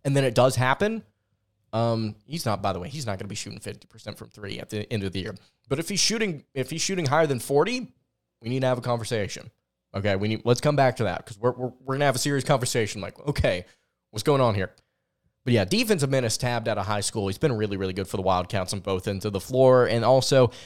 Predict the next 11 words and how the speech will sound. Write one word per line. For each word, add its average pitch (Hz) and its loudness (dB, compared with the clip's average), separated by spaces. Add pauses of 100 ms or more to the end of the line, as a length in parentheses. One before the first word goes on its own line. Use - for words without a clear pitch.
he's 180 -6
been 214 2
clutch - 0 (720)
in 127 2
regulation. 131 2 (140)
<laughs> - -10
He's 175 0
been 143 -2
clutch 139 -2
in 135 -4
regulation. 113 -2